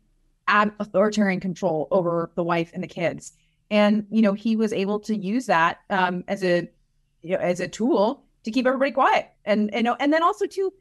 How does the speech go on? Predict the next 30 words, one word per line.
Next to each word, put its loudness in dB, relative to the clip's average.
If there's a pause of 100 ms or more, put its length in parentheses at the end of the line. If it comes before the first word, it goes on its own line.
(180)
like, -2
none 0
of -2
the -4
kids, -6
like, 0 (240)
they 2
don't 4
have 0
any, 0 (240)
you 2
know, 0 (600)
percep-, 0
or, 0
or, -2 (160)
or -4
perspective -2
in -2
terms 0
of 2 (440)
what's 2
appropriate, 0
what's 0
not, 0
what -2
their 2
recourse -4
is, -4
you -4
know, 0